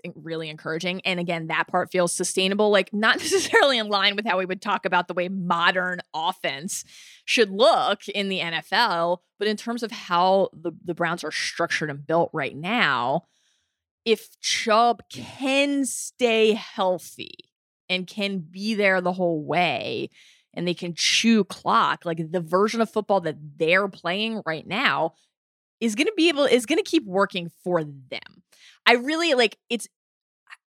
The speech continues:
I, I, I, I will not be s-, remotely surprised if the Chiefs win the Super Bowl this year still,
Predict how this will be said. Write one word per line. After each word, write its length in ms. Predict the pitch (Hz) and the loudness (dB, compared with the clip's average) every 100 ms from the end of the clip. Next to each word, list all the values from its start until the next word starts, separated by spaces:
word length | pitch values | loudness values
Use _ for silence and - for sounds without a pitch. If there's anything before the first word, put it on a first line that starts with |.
| _ _ - | _ _ -8
I, 80 | - _ - | -8 _ 2
I, 140 | 247 - | 4 4
I, 160 | 262 233 - | -2 0 0
I 100 | 262 | 2
will 160 | 262 | 2
not 300 | 277 302 359 | 2 4 4
be 100 | 311 302 | 0 -4
s-, 140 | - | -4
remotely 880 | 220 233 214 196 208 233 247 247 226 | -4 -4 -2 -2 4 4 4 -2 -8
surprised 800 | 185 190 - 143 - - - - _ _ _ _ _ _ _ _ _ _ _ _ _ _ _ - | -6 -8 -8 -12 -14 -18 -20 -20 _ _ _ _ _ _ _ _ _ _ _ _ _ _ _ 0
if 160 | 277 233 | 0 2
the 80 | 311 | 2
Chiefs 320 | - 240 - | 4 2 0
win 120 | 190 | -6
the 100 | 156 | -6
Super 240 | 190 - | -10 -12
Bowl 160 | - - | -12 -10
this 180 | - - | -10 -12
year 200 | - - _ | -16 -20 _
still, 360 | - - - | -10 -4 -4